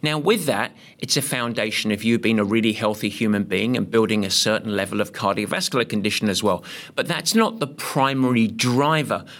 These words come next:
over the course of the off-season. The second element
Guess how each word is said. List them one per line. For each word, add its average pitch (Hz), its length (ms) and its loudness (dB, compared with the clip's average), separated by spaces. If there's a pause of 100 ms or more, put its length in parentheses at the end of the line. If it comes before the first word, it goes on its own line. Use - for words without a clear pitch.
(140)
over 131 280 0
the 123 120 0
course - 460 0 (100)
of 101 160 -4
the 107 220 -2
off-season. - 640 -2 (960)
The 147 100 0
second 202 540 2
element 101 440 0